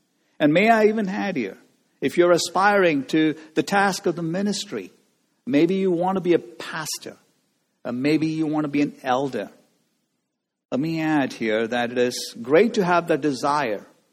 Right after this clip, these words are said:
but keep in mind that it is God's sovereign will for you to be one He will put you or appoint you to be a pastor or an elder.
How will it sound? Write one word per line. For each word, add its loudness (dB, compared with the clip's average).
but 2
keep 0
in -6
mind -6
that 0
it 0
is 0
God's 0
sovereign -2
will 4
for -8
you 0
to -4
be 0
one -2
He 0
will -2
put 2
you -6
or 2
appoint -4
you -6
to -6
be -2
a 2
pastor -8
or -2
an -10
elder. -10